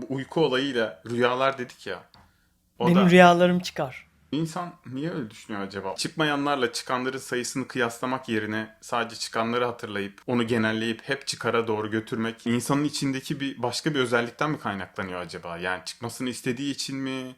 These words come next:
Speaker 1: Yoksa hani kendini yüceltmenin dışında,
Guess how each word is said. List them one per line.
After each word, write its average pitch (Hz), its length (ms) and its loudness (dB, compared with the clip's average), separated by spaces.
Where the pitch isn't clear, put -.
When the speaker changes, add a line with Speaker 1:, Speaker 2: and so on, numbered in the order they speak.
Speaker 1:
Yoksa 117 560 -2
hani 117 200 -2
kendini 117 380 0
yüceltmenin 127 560 0
dışında, 120 540 -4